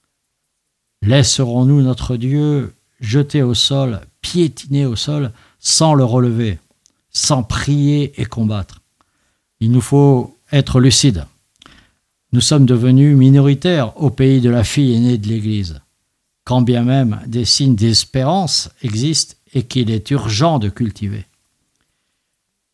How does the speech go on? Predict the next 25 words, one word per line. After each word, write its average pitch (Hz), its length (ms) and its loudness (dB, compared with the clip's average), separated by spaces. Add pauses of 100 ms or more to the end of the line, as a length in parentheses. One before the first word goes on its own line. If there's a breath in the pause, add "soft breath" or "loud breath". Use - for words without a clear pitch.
(120)
Voyez-vous, 135 300 2
chers 135 240 0
amis, 143 240 4
je 127 240 2
pensais 131 480 0
à 123 120 4
tout 135 160 -4
cela 156 360 4
samedi 143 440 4
dernier 143 440 4
lors 143 280 4
d'un 117 540 -2 (320)
concert 160 640 -2 (100)
du 113 160 -2
magnifique 160 760 -2
chœur 160 380 -4
Aeshkoa 147 800 -2
dans 135 320 0
la 123 220 0
si - 320 0
belle 147 200 0
église 127 360 0
de 123 100 0
Mouguer. 107 420 0 (1120)
Les 117 580 -2